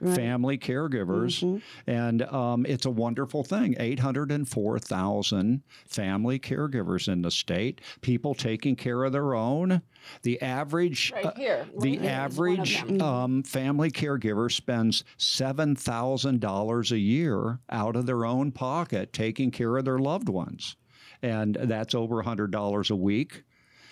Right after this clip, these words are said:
Speaker 2: And, um, and so we did get a bill through the legislature that would reimburse some of those expenses up to a thousand dollars a year.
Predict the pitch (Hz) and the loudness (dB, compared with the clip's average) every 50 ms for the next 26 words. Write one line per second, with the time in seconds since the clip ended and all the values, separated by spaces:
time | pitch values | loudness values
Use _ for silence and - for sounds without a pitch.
0 | - - _ _ - 120 110 110 107 110 110 - - 135 117 113 113 110 110 104 | -20 -20 _ _ -2 -2 0 0 2 2 0 0 0 0 0 0 0 0 0 2
1 | 104 110 113 120 - - - - 135 117 113 113 110 113 113 - - 131 120 113 | 4 4 4 2 0 -2 -4 -4 -2 0 0 2 0 0 0 0 0 0 2 2
2 | 110 104 98 117 117 113 113 113 117 - - - 151 135 - - 151 - - _ | 2 2 2 2 2 4 2 2 2 0 -4 -10 -12 -12 -8 -8 -8 -8 -8 _
3 | _ _ - 123 - 139 180 180 175 185 160 139 117 92 110 101 95 98 - - | _ _ -8 -2 0 0 0 0 0 -2 -2 -2 -2 0 0 0 0 0 0 0
4 | 107 87 90 85 82 85 85 85 78 78 - - 101 90 87 - - 104 101 95 | 0 0 0 -2 -2 -2 -4 -4 -4 -4 -2 0 0 0 0 0 0 0 2 2
5 | 101 98 - - 110 104 107 104 92 95 98 104 120 127 135 131 120 104 87 120 | 0 0 0 0 0 0 0 0 -2 0 0 2 2 4 4 2 2 0 0 -2
6 | 127 135 139 135 - - - - - 117 117 123 120 104 98 104 101 104 104 - | -2 0 0 0 0 0 0 0 0 2 2 2 0 0 0 0 2 2 2 0
7 | 120 98 - - - - 113 127 131 - 110 101 98 98 - - 131 120 120 - | 0 -2 -2 -4 -2 0 0 0 0 0 0 0 0 -2 -4 -4 -4 -4 -4 -6
8 | - - - - 135 139 131 117 - - 113 98 92 107 - - 107 95 107 104 | -10 -6 -4 0 0 0 0 -2 -2 -2 -4 -2 -2 -2 0 0 0 0 0 0
9 | 98 101 104 104 - - 101 90 95 113 139 139 120 107 107 127 | 0 0 0 0 0 0 0 2 2 2 2 0 0 -2 -4 -6